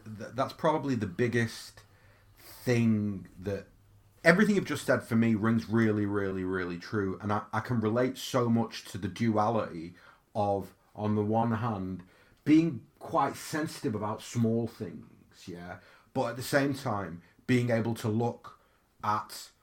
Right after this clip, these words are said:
a project like The Baker's Son that I developed for two years with M G M, and then the guy that was de-,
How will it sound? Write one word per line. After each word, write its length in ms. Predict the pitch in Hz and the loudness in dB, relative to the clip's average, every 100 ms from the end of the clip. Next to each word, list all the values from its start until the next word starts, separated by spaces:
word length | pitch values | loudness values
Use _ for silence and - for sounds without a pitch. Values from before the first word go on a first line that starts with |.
| _ _ | _ _
a 60 | 113 | -8
project 380 | - 131 117 113 | 2 2 2 0
like 160 | 110 | 0
The 60 | 98 | 0
Baker's 260 | 110 107 - | -2 -2 -4
Son 280 | - 113 | -2 0
that 100 | 104 113 | 0 -4
I 60 | |
developed 480 | 107 104 104 104 - | -4 -2 -2 -4 -10
for 1120 | - 107 101 98 98 101 101 98 104 104 101 | -8 -4 -2 -2 -2 -4 -4 -4 -4 -4 -6
two 420 | 104 - 147 151 | -8 -6 -2 -2
years 640 | 147 131 131 127 117 107 98 | 0 0 4 6 6 2 -2
with 160 | 107 101 | -2 0
M 200 | 98 95 | -2 -4
G 180 | 101 | -4
M, 220 | 98 95 95 | -2 -2 -2
and 120 | 98 | -2
then 320 | 98 98 92 | -2 -4 -4
the 80 | 92 | -6
guy 240 | 107 107 | -4 -2
that 120 | 101 92 | -2 -4
was 100 | |
de-, 100 | 92 | -10